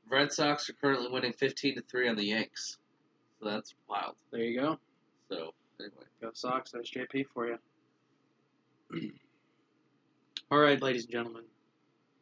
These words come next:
Speaker 2: I'm gonna warm it up here. I'm gonna need you to bear with me here for a second. Because the Celtics just signed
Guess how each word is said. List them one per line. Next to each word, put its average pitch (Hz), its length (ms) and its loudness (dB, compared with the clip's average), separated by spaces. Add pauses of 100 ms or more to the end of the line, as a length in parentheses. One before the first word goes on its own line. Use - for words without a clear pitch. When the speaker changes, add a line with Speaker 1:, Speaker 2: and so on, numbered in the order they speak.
(720)
Speaker 2:
I'm 147 60 2
gonna 165 100 8
warm 180 180 12
it 180 60 12
up 175 180 12
here. 180 360 12 (440)
I'm 139 80 4
gonna 143 100 6
need 147 160 6
you 143 80 4
to 139 60 4
bear 151 280 8
with 165 260 12
me 160 120 8
here 143 260 6
for 139 140 4
a 135 40 2
second. 135 420 2 (1700)
Because 156 260 4
the 135 80 -2
Celtics 170 560 8
just 156 240 6
signed 127 460 2